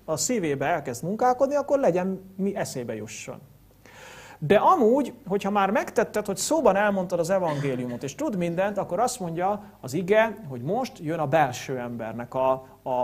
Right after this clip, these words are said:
az akciója. „Lássa a te istenfélő, tiszta, krisztusi életedet.” És amikor ezt látja, hidd el,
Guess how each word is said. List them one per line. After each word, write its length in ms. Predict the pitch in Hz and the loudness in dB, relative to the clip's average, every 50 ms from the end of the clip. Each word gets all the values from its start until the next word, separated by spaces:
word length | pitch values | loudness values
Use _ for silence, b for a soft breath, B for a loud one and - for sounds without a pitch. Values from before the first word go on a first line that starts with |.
| 110 - | -2 -2
az 100 | 147 151 | 2 2
akciója. 760 | 151 - - - - - 131 117 110 104 98 - - - - b b b b | 2 0 0 -10 -12 -10 -10 -10 -10 -12 -12 -14 -16 -18 -20 b b b b
„Lássa 580 | - 127 139 170 220 262 320 302 - - - 196 | -2 2 6 8 8 8 6 2 2 0 0 0
a 100 | 175 - | -2 0
te 120 | - 139 | -2 -4
istenfélő, 1000 | - 214 226 - - - 233 226 233 233 - 226 226 233 226 233 240 240 240 240 | -2 -2 -2 -2 -4 -6 -6 -8 -8 -6 -4 -2 -2 0 2 4 4 4 4 2
tiszta, 720 | - - 180 165 - - - - - 208 208 220 240 240 226 B B B B B | 0 0 0 2 0 -2 -2 2 4 6 6 6 4 0 -4 B B B B B
krisztusi 800 | - - 226 240 311 320 277 - - - - 147 135 - - 208 | 6 8 10 10 10 10 8 6 2 -2 -4 -4 -4 -2 -2 2
életedet.” 880 | 220 202 196 180 156 147 127 - 151 131 123 117 107 - - - - - _ _ - _ _ _ _ B B B B B B | 6 6 6 8 6 4 2 -2 -4 -4 -4 -6 -10 -10 -14 -16 -18 -18 _ _ -20 _ _ _ _ B B B B B B
És 160 | B 220 208 | B 4 6
amikor 280 | 254 269 285 233 277 277 | 6 6 6 8 8 8
ezt 140 | 277 - - | 8 6 6
látja, 840 | 262 285 330 - - 302 - - - - 214 214 226 247 254 233 - - - _ - - | 6 6 6 6 4 2 0 0 0 4 4 4 4 4 0 -4 -10 -16 -20 _ -2 2
hidd 380 | 202 311 330 330 220 180 - | 4 6 6 6 4 2 0
el, 520 | - 185 170 165 151 135 123 113 110 113 | -2 0 0 0 0 0 -2 -6 -8 -12